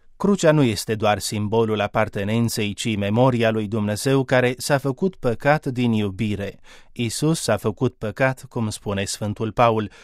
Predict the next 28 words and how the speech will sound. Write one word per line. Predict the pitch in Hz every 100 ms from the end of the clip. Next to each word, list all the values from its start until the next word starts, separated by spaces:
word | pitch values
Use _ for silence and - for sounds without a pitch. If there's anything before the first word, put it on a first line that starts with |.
| -
și | - 127
a |
luat | 117 156 151
asupra | 143 175 151 123
sa | - 147 147 _
toată | 180 180 156
murdăria | 135 120 107 113 135 127 117
omenirii. | 104 101 107 113 104 101 - - -
S-a | - 117
lăsat | 107 - 139 135
înălțat | 120 107 98 143 156 - -
pentru | - 139 135 127
ca | 127
toți | 120 - 190 -
cei | 117 107
răniți | 107 117 139 -
de | 107 107
păcat | 107 117 143 -
să-l | 139 117
vadă. | 98 101 92 95 - _ - - -
Și | - 110
cine | - 117 101
nu | 110 165
recunoaște | 147 - 131 135 - 107
în | 95
acel | 101 123 120
om | 131 127 120
înălțat | 107 104 - 120 -